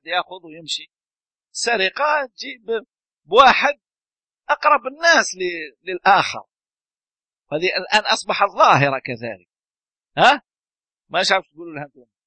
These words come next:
لا، في ال-، الحي نتاعنا يقولوا لها الزلية. ها؟ أخذ أ-، أ-، أموال الناس بغير حق. يجي إنسان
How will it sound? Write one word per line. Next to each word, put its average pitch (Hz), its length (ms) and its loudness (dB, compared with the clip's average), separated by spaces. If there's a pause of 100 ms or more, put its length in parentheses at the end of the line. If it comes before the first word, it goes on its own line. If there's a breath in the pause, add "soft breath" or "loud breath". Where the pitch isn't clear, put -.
(120)
لا، 180 340 -4
في 165 60 -12
ال-، 147 440 -16 (560)
الحي 185 260 -2
نتاعنا 185 420 -2
يقولوا 185 280 0
لها 147 100 2
الزلية. 147 480 0 (840)
ها؟ 233 220 4 (1600)
أخذ 233 200 6
أ-، 214 180 0
أ-، 220 360 4
أموال 226 280 4
الناس 294 360 -4
بغير 269 380 0
حق. - 240 -6 (960)
يجي 185 440 -6
إنسان 208 460 0